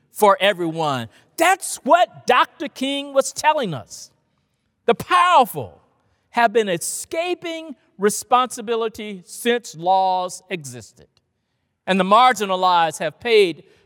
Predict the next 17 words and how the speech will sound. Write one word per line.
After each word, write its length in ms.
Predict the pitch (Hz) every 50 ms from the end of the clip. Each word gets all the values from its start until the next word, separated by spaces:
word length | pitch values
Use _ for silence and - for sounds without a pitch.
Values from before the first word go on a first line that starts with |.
| _ -
for 140 | - 196
the 100 | 185 170
sins 540 | 156 - - - 262 254 240 226 214 208 175
and 160 | 190 180 180
success 560 | - 185 156 - - - 233 214 208 - - _ _ _ _ -
of 200 | 185 180 - -
power 640 | - - 277 269 247 202 170 156 143 135 147 156 _ _ _ _ _ _ _
since 380 | - - - - 208 196 - -
there 140 | 196 180 175
was 340 | 160 160 190 185 175 139
a 40 | 135
law. 340 | 123 117 110 104 87 78 - _ _ _ _ _ _ _ _ _ _ _ _ _ _ _ _ _ _ _ _
Some, 800 | - - - - - 277 285 269 254 226 190 156 135 120 101 - _ _ _ _ _ -
my 100 | 170 160
brothers 400 | 147 135 151 139 123 123 110 92
and 100 | 117 117
sisters, 440 | - - 151 135 - - 131 120